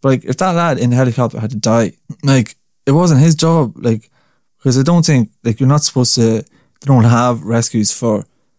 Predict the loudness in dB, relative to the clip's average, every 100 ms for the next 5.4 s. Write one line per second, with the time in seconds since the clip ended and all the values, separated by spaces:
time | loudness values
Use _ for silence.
0 | _ -2 0 2 0 -2 -6 -4 -2 -2
1 | -2 -4 -4 -2 0 0 -2 -6 -6 -2
2 | -2 0 -2 -2 -6 -4 -4 -4 -8 -12
3 | -8 -4 -4 -4 -4 -6 -6 _ _ _
4 | -2 0 -2 0 0 2 0 -2 -4 -4
5 | -4 0 0